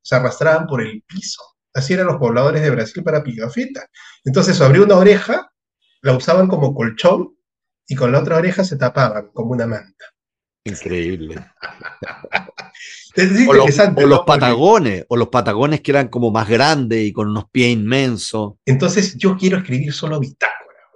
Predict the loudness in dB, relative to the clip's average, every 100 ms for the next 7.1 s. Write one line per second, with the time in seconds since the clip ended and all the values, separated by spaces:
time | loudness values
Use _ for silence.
0 | _ -10 -6 -4 0 0 0 -6 -8 -8
1 | -6 0 0 0 -4 -4 -4 -10 -12 _
2 | _ _ 0 0 0 -2 0 0 -2 0
3 | 0 2 2 2 0 -2 -2 0 -2 0
4 | 0 0 -2 -2 0 -2 -2 -4 0 0
5 | -2 -4 _ _ _ _ 0 0 2 0
6 | -2 -4 -6 0 2 4 4 4 4 2